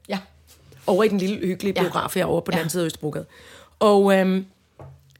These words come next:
Speaker 2: og de, de kostede selvfølgelig ikke noget, men man skulle bare lige reservere på forhånd.
Speaker 1: Ja.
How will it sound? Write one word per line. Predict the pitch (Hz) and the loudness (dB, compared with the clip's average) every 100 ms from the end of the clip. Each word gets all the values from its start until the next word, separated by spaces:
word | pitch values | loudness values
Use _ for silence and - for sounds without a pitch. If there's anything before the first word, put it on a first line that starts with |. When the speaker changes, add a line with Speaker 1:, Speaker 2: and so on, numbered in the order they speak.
| _ _ _ | _ _ _
Speaker 2:
og | 214 233 | 2 2
de, | |
de | - - 226 | 4 4 4
kostede | 214 285 320 240 | 6 6 4 -2
selvfølgelig | 175 156 - | -2 -4 -4
ikke | 269 | 0
noget, | 302 285 285 | 2 2 0
men | 240 233 | 0 4
man | 226 226 | 4 2
skulle | 233 | 2
bare | 226 | 2
lige | 240 226 | 4 2
reservere | 214 170 160 170 | 0 -2 -4 -6
på | - | -12
forhånd. | 190 190 | -4 -2
Speaker 1:
Ja. | 160 | -4